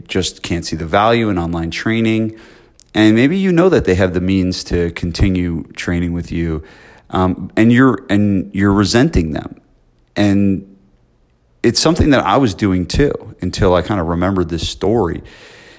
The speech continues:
And this is a quote I learned at the Tony Robbins seminar, uh, "Resentment only per-, hurts the person who resents." And the reality is,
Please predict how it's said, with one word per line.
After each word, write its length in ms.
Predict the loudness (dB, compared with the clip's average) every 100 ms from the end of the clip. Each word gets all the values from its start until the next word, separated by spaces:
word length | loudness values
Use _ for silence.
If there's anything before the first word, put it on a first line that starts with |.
| -6
And 520 | 0 2 2 2 -2 -4
this 240 | -4 -2 0
is 80 | -2
a 60 |
quote 340 | 0 4 4 4
I 80 | 2
learned 300 | 2 2 0
at 80 |
the 80 | -4
Tony 240 | -4 -2 2
Robbins 340 | 2 2 -2
seminar, 440 | -6 -8 -8 -12 -14 _ _ -8
uh, 160 | -6
"Resentment 720 | -6 -6 -2 0 0 -2 -4 -2
only 320 | 0 2 0
per-, 340 | -2 -2 -4 -4 -8
hurts 400 | 0 0 -2 -6
the 100 | -2
person 380 | 0 0 0
who 100 | -2
resents." 540 | -2 -2 -4 -6 -16 -20 _ _ _ _ _ _ _ _ _ _ _ _ -2
And 200 | 2 2
the 60 |
reality 420 | 4 4 2 2 0
is, 240 | -2